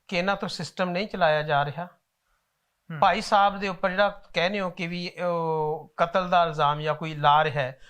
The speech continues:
Speaker 2: ਹੂੰ।
Speaker 1: ਕਤਲ ਦਾ ਇਲਜ਼ਾਮ ਲਾਉਣਾ ਇੱਕ ਵੱਖਰੀ ਗੱਲ ਹੈ,
Speaker 2: ਹੂੰ।
Speaker 1: ਕਤਲ ਸਾਬਤ ਹੋਣਾ
Speaker 2: ਹੂੰ।
Speaker 1: ਇੱਕ ਅਲੱਗ ਗੱਲ ਹੈ।
Speaker 2: ਪਰ ਸਟੇਟ ਕਹਿੰਦੀ ਆ, ਖੁਫੀਆ ਏਜੰਸੀਆਂ ਕਹਿੰਦੀਆਂ ਨੇ ਵੀ ਇਹਨਾਂ ਬੰਦਿਆਂ ਨੂੰ ਖਤਰਾ ਹੈਗਾ। ਇੱਕ ਲਿਸਟ ਬਣੀ ਆ, ਅਹ, ਜਿਹੜੀ ਅੰਮ੍ਰਿਤਪਾਲ ਦੇ ਵੱਲੋਂ ਬਣਾਈ ਗਈ ਆ, ਕਿਹਾ ਜਾ ਰਿਹਾ ਵੀ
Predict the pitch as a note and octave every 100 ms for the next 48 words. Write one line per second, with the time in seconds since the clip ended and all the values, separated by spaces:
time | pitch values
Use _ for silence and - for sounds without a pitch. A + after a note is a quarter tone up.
0 | - D3 F#3+ F#3+ A#3 A3+ A3 F#3 D#3 D#3
1 | F3+ G3+ F3 D3+ E3+ F#3+ F3 C3+ D3 -
2 | C4+ A3+ D#3 B2+ D#3+ - - - G3 -
3 | B3 A#3+ G#3+ - - - F#3 C4 D4 G3+
4 | G3 D#3 A2+ - - - - D3+ B2 C3+
5 | G3 - C#3+ D3 C3 A#2 G#2 _ - -
6 | _ _ A#3 A#3 - A#3+ B3+ - G#3 A3
7 | A#3 G#3 A#3 G#3+ F3 A#3 A3 F#3+ G3+ F#3+
8 | A3+ A3+ F#3+ F#3 A3 A3+ B3 B3+ B3+ D4+
9 | C#4+ C4 C4 C4 A#3+ A#3+ A#3+ A#3+ A#3+ A3+
10 | A3+ A#3 - A3 G3 G3 G#3 A3+ F#3+ -
11 | _ _ - G#3 G3+ G3 F#3+ F#3+ F#3 A#3
12 | A#3 G#3+ A#3+ A#3 A3 G3 F#3+ G3 F#3+ F#3+
13 | F#3+ F#3 F3+ F3 F3+ F#3 F3+ F3 F3+ F3+
14 | G3+ E3 D#3 D#3+ G3 G3 G#3+